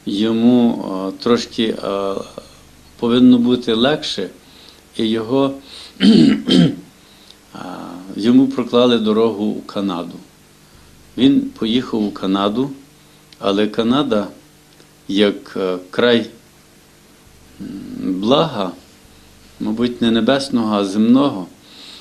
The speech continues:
<clears throat> не задовольняла його, бо це був борець. Він не міг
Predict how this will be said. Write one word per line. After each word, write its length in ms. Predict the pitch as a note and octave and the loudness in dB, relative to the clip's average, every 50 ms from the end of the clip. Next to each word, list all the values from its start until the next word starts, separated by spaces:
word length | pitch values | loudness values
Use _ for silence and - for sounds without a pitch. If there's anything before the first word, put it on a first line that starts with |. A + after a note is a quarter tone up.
| - _ - | -20 _ 2
<clears throat> 60 | - - G#3 E3+ D3+ - - - - - - - - - - - - - - - - - - - - - - - - - - - - - - - - - - - G#2 F#2+ F#2 | 6 6 8 8 6 4 2 -4 -10 -18 -20 -20 -20 -20 -20 -20 -20 -20 -20 -20 -20 -20 -20 -20 -20 -20 -20 -20 -20 -20 -20 -20 -20 -20 -20 -20 -20 -20 -20 -16 -14 -8 -2
не 440 | G2+ G2 A2 A#2+ A#2+ A#2+ A#2+ A#2+ A2 | 0 0 2 2 4 2 2 2 0
задовольняла 840 | G2+ G#2+ A#2+ A#2 G#2+ A#2+ A2 A#2+ A#2+ A2+ A2+ A#2+ A#2+ B2 A#2+ A#2 | 0 0 2 2 2 2 4 4 4 4 2 2 2 2 2 0
його, 320 | A2 A2 A2+ A2 A#2+ B2+ | 0 0 -2 -2 -2 -2
бо 160 | B2 A2+ A2+ A2+ | -2 0 -2 -4
це 460 | A2 - - A#2+ A#2 A#2 A#2 A2+ A2 - - - - - - - - | -4 0 2 4 4 4 2 0 -2 -8 -16 -20 -20 -20 -20 -12 -8
був 220 | F#2 F#2+ A2+ A#2 | -2 0 2 2
борець. 760 | G#2+ G2+ G#2+ A2 A2 G#2 G#2 G2 F2+ F2 - - - - - - _ _ _ _ _ - - - - - _ _ _ | 2 2 2 2 4 4 4 2 0 0 -6 -8 -10 -10 -12 -16 _ _ _ _ _ -20 -20 -20 -20 -20 _ _ _
Він 300 | - A2 A#2+ B2+ B2 A#2+ | -2 2 4 6 8 8
не 100 | A#2 A#2 | 8 6
міг 260 | A2+ A2 A#2+ C3 C3 | 6 6 6 4 4